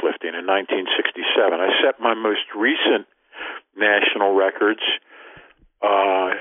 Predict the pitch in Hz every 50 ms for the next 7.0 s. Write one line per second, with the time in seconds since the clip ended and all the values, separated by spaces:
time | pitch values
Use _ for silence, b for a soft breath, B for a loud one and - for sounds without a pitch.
0 | - - _ _ _ _ _ - - - 135 120 110 107 117 135 151 143 - 139
1 | - - 113 110 110 113 123 131 127 120 107 113 110 113 110 107 101 98 101 101
2 | 104 110 123 135 120 98 92 95 98 104 110 117 - - 156 165 156 139 117 -
3 | 107 90 92 90 90 92 98 104 107 101 110 110 101 92 85 87 87 92 113 -
4 | - - - - _ B B B B B B B B B B B B B _ _
5 | _ _ - - - - 156 139 123 120 117 113 107 104 - - 143 123 - -
6 | _ _ 117 107 104 104 101 98 98 98 98 101 - _ _ - 120 117 110 104